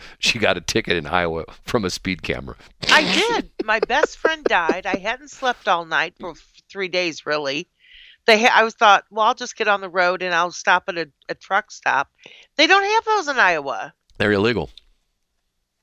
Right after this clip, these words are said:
Speaker 2: Well, there's something
Speaker 1: They're
Speaker 2: because they're not there.
Speaker 1: They're illegal. You can't have truck stops in Iowa.
Speaker 2: Then I pulled over in this little nook,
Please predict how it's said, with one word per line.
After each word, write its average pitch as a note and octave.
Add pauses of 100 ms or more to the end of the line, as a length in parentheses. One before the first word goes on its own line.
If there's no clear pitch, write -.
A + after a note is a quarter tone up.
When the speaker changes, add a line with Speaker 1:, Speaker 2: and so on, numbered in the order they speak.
(400)
Speaker 2:
Well, G#3+
there's A#3+
something G3
Speaker 1:
They're G3+
Speaker 2:
because G3
they're F#3+
not G#3
there. F3
Speaker 1:
They're A2+
illegal. A2+
You G2+
can't A2
have A2+
truck G2
stops E2
in E2
Iowa. D#2+
Speaker 2:
Then A#3+
I C4
pulled C#4
over G#3
in G3
this F#3+
little G#3
nook, F3+